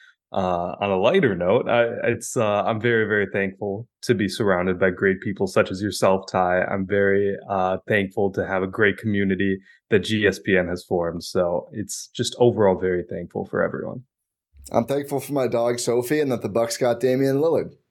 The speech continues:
Speaker 2: Also health, wealth, family, you know, beautiful wife, new, new married, all that stuff too.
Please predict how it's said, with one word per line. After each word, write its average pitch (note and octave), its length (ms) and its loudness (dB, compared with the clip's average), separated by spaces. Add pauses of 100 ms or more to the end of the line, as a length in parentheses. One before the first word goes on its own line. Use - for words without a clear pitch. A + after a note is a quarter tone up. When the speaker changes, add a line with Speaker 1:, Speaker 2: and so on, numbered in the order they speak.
(160)
Speaker 2:
Also C#3 340 2
health, B2 380 0
wealth, A#2 480 0
family, A#2 500 2 (380)
you A#2 80 -4
know, G2+ 300 0 (440)
beautiful A#2+ 420 2
wife, A#2 440 0 (140)
new, A#2 340 2
new B2 140 2
married, A#2 280 4
all C#3 120 2
that C#3 180 2
stuff C#3+ 240 0
too. B2 560 0